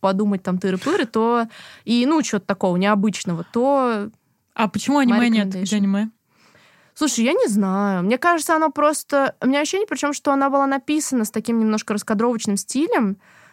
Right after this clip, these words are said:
Speaker 1: Ну, возможно, с-, слишком жесткая ар-, такая, типа, для экранизации.
Speaker 2: Мгм.
Speaker 1: Типа, не нашли бюджет на что-то такое, потому что подумали, что никто там не будет там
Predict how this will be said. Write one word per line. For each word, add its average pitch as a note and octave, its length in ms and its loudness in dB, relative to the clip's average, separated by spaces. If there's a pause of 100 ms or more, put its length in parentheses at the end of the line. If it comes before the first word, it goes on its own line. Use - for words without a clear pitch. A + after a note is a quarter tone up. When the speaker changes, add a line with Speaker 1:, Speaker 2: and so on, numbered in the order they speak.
(140)
Speaker 1:
Ну, B3+ 140 2
возможно, D4 380 2
с-, - 100 -6 (140)
слишком B3 600 0
жесткая A3+ 520 0
ар-, G#3 120 -4 (260)
такая, F#3+ 400 0
типа, - 260 -8
для F3+ 160 -2
экранизации. F3+ 960 -2
Speaker 2:
Мгм. E3+ 80 -4
Speaker 1:
Типа, F#3+ 260 -6
не F#3+ 280 2
нашли G#3+ 300 0
бюджет G#3 480 0
на F#3 120 0
что-то F3 340 -4
такое, F3 640 -2 (220)
потому F#3+ 220 0
что F#3 100 -10
подумали, F#3+ 320 0
что F#3 160 -4
никто F3+ 260 -2
там F3 220 0
не F3+ 80 2
будет F3 360 -2
там F3+ 300 -8